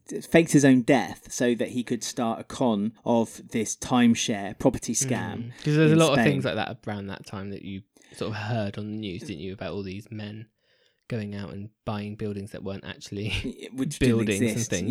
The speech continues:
Speaker 1: Yeah.
Speaker 2: yeah.
Speaker 1: Or they had one building built and they said, "Oh, and all these other
Speaker 2: Yeah,
Speaker 1: buildings
Speaker 2: and they
Speaker 1: are gonna be
Speaker 2: never
Speaker 1: built."
Speaker 2: did.
Speaker 1: Yeah. In Spain, it happened. It
Speaker 2: Still
Speaker 1: was
Speaker 2: not
Speaker 1: right.
Speaker 2: built now, probably.
Speaker 1: They're probably not. You see them, don't you, when you go on holiday
Speaker 2: Mm.
Speaker 1: down these gravel
Speaker 2: Yeah,
Speaker 1: paths and you see
Speaker 2: half-built.
Speaker 1: half-built homes. So Peggy had the line of the, uh, century, I feel,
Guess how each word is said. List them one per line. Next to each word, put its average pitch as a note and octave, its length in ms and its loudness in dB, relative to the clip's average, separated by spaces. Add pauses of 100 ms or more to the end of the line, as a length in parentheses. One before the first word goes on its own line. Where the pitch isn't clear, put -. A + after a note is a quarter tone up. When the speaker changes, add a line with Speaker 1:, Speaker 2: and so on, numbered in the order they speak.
Speaker 1:
Yeah. A#2+ 160 6
Speaker 2:
yeah. C#3 80 10
Speaker 1:
Or C#3+ 140 12
they D3 120 8
had C#3+ 200 6
one D3 260 10
building A#2+ 360 8
built A2 380 6
and A2+ 100 2
they A2+ 100 2
said, A2+ 140 -2
"Oh, C3+ 180 6
and C3 100 6
all C#3 140 8
these C3+ 180 8
other C3 140 6
Speaker 2:
Yeah, A#2 160 8
Speaker 1:
buildings A#2 160 6
Speaker 2:
and A2+ 100 8
they A#2 40 6
Speaker 1:
are - 40 6
gonna A2 120 0
be - 0 -
Speaker 2:
never G2+ 120 2
Speaker 1:
built." G#2+ 120 0
Speaker 2:
did. G#2+ 60 2
Speaker 1:
Yeah. G#2 220 -2
In B2+ 80 6
Spain, B2 400 6
it G2 80 -2
happened. A2 320 -4
It G#2+ 60 -2
Speaker 2:
Still C#3+ 140 8
Speaker 1:
was B2 100 2
Speaker 2:
not - 80 2
Speaker 1:
right. A#2+ 60 4
Speaker 2:
built A#2 100 0
now, A2+ 180 0
probably. A2+ 460 -4
Speaker 1:
They're - 100 -2
probably C4 260 6
not. F#3+ 420 6 (180)
You F3 160 -6
see G#3+ 160 6
them, D#3+ 180 6
don't F3+ 160 6
you, C#3+ 80 4
when C3 80 6
you B2+ 80 4
go B2+ 80 4
on B2+ 140 4
holiday D3+ 340 8
Speaker 2:
Mm. C#3+ 60 4
Speaker 1:
down C3 180 2
these C3 140 0
gravel C3 260 4
Speaker 2:
Yeah, A#2+ 140 6
Speaker 1:
paths B2+ 320 6
and C#3 100 -2
you D3+ 60 0
see A2 140 2
Speaker 2:
half-built. B2 100 0
Speaker 1:
half-built C3 400 0
homes. B2+ 380 -2 (320)
So F3+ 260 12 (120)
Peggy G3+ 280 8
had E3+ 200 6
the E3 60 6
line D3 420 8
of B2 360 0
the, B2 340 4
uh, A#2 160 -2
century, A2+ 680 2
I A2 140 -2
feel, G2+ 320 0